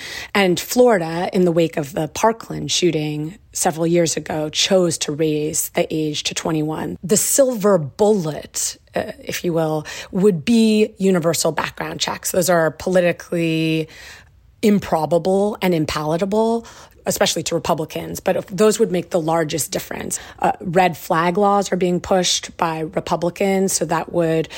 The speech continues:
give law enforcement greater authority to take away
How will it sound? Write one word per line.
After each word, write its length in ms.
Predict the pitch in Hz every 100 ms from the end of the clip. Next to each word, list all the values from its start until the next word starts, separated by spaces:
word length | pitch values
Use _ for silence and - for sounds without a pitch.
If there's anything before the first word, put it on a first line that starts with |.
| - - 170
give 340 | 185 165 151
law 220 | 165 160
enforcement 640 | 160 - 165 143 - 165 170
greater 640 | 165 160 160 160 156 160 -
authority 720 | 160 - 160 156 156 151 151
to 160 | 151 -
take 320 | - 175 -
away 720 | 160 151 156 151 156 156 151